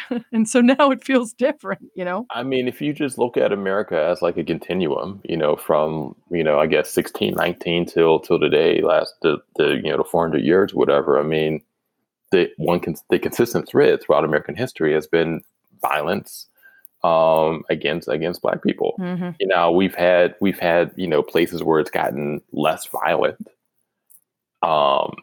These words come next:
Speaker 2: but that's been a consistent part of our history throughout the entire time that we've been here.
Speaker 1: Right.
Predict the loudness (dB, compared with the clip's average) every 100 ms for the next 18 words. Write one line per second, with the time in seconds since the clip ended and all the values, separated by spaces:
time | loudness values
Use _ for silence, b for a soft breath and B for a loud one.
0 | -20 -6 2 2 2 -4 _ _ _ _
1 | _ _ -8 -8 -8 -12 -16 _ _ _
2 | 2 4 2 0 0 0 0 -2 -2 0
3 | -2 -4 -4 -2 0 0 -2 -4 -2 -2
4 | -2 -6 _ _ 0 4 4 2 2 0
5 | 0 -2 -2 2 4 2 0 -6 -4 -4
6 | -6 -2 -2 -2 -8 -12 _ _ _ _